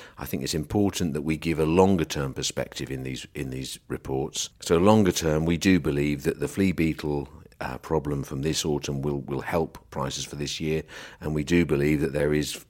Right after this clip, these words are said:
there is a, a, a period when there's gonna be a shortage of rape coming forward. So we don't see the rape market just falling out of bed like last year.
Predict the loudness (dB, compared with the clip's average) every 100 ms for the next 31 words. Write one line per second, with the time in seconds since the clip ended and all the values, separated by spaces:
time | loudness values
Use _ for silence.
0 | -8 -4 -2 -2 -2 -4 -8 -8 -10 -10
1 | -8 2 4 4 2 0 -2 -4 -4 -4
2 | -2 0 0 -2 -6 -2 -2 -2 -6 -6
3 | -6 0 2 2 0 -8 -6 -2 2 6
4 | 6 6 2 2 2 2 2 0 -4 -4
5 | -8 -10 -6 -4 -2 -2 -4 -4 -4 -4
6 | -4 -6 -4 -6 -6 -6 -8